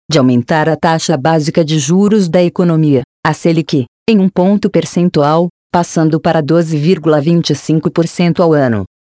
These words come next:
De acordo com a ata da reunião do Copom divulgada nesta terça-feira, dezessete, a reação do mercado financeiro ao pacote fiscal do governo federal tornou o cenário inflacionário mais adverso,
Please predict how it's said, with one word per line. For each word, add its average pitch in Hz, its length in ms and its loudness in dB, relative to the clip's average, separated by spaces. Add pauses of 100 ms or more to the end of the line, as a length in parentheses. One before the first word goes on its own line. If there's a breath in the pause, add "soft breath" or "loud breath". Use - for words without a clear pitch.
(280)
De 180 80 2
acordo 220 480 0
com 185 220 0
a 165 160 0
ata 170 180 -2
da 156 140 0
reunião 147 480 2
do 196 100 0
Copom 147 480 0
divulgada 151 680 0
nesta 151 340 -2
terça-feira, 190 920 0 (220)
dezessete, 175 960 0 (240)
a 185 60 0
reação 156 480 0
do 160 100 0
mercado 156 540 0
financeiro 185 640 0
ao 165 80 0
pacote 156 560 -2
fiscal 143 480 -2
do 165 120 2
governo 180 540 2
federal 151 500 0
tornou 156 380 0
o 160 60 -2
cenário 165 520 0
inflacionário 160 920 0
mais 160 320 0
adverso, 151 720 0